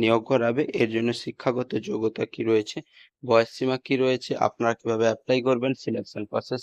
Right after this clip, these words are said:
কি রয়েছে, সম্পূর্ণ বিষয়গুলি জানাবো এই ভিডিওর মাধ্যমে। বন্ধুরা, ভিডিওটি সম্পূর্ণ দেখতে থাকবেন এবং প্রয়োজনীয় বন্ধুদের কাছে অবশ্যই ভিডিওটি শেয়ার করবেন এবং চ্যানেলে নতুন হয়ে থাকলে চ্যানেলটি অবশ্যই সাবস্ক্রাইব করে রাখবেন, কারণ এই চ্যানেলে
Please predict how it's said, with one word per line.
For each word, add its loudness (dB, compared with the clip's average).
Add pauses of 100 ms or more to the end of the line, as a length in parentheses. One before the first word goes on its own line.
কি 0
রয়েছে, 0 (380)
সম্পূর্ণ 4 (140)
বিষয়গুলি 4
জানাবো 4 (200)
এই 8 (100)
ভিডিওর 2
মাধ্যমে। 2 (180)
বন্ধুরা, 2 (100)
ভিডিওটি -6 (120)
সম্পূর্ণ -2 (120)
দেখতে -4 (100)
থাকবেন -2 (420)
এবং 4 (120)
প্রয়োজনীয় 4
বন্ধুদের 4
কাছে -2
অবশ্যই 0
ভিডিওটি 0
শেয়ার 0 (100)
করবেন 0 (420)
এবং 8 (120)
চ্যানেলে 6 (100)
নতুন 2
হয়ে -2
থাকলে 0 (100)
চ্যানেলটি 0 (120)
অবশ্যই -6 (200)
সাবস্ক্রাইব 0
করে 2
রাখবেন, -4 (120)
কারণ 4 (140)
এই 4
চ্যানেলে 2